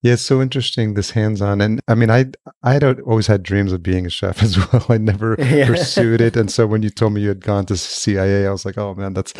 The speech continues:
Speaker 1: and even now I'm like, I remember looking last year, I'm like, "How old is too old to study to be a <laughs> chef?" And
Speaker 2: That's never
Speaker 1: and
Speaker 2: too old. That's,
Speaker 1: <laughs>
Speaker 2: that's my attitude. But if you go to that
Speaker 1: Yeah.
Speaker 2: school, be ready for a handful of Gordon Ramsays. I'll say that
Speaker 1: Yeah,
Speaker 2: much.
Speaker 1: I'm sure.
Speaker 2: They're, uh,
Speaker 1: Yeah.
Speaker 2: <laughs> it's intense.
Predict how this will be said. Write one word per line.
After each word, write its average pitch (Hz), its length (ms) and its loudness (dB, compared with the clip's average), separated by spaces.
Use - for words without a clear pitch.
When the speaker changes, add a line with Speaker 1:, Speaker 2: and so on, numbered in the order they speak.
Speaker 1:
and 120 140 4
even 170 180 2
now 131 240 4
I'm 101 120 2
like, 95 220 0
I 107 100 -2
remember 110 380 0
looking 98 600 -8
last 95 380 -6
year, 98 180 -2
I'm 95 120 -4
like, 90 180 -8
"How 107 160 -2
old 120 340 -6
is 110 140 -12
too 104 200 -6
old 104 240 -6
to 98 120 -14
study 98 320 -6
to - 100 -6
be 104 180 4
a 107 40 4
<laughs> - 0 -
chef?" - 680 0
And 127 220 -2
Speaker 2:
That's 123 340 2
never 113 260 2
Speaker 1:
and 131 100 2
Speaker 2:
too 127 140 2
old. 98 220 -2
That's, - 380 0
Speaker 1:
<laughs> - 100 -18
Speaker 2:
that's 127 280 0
my 110 200 -2
attitude. 98 640 -4
But 113 140 0
if 113 120 -4
you 151 100 2
go 165 140 4
to 160 80 0
that 147 160 4
Speaker 1:
Yeah. 101 80 4
Speaker 2:
school, 143 180 4
be 120 140 0
ready 131 260 2
for 123 300 -2
a 110 160 0
handful 123 440 0
of 104 140 -2
Gordon 117 300 2
Ramsays. 107 680 -2
I'll 98 140 -2
say 107 220 -2
that 101 160 2
Speaker 1:
Yeah, 98 100 2
Speaker 2:
much. 98 300 -6
Speaker 1:
I'm 101 140 0
sure. - 220 -2
Speaker 2:
They're, 101 280 4
uh, 98 360 0
Speaker 1:
Yeah. 175 160 0
Speaker 2:
<laughs> - 40 0
it's - 180 -2
intense. 135 560 0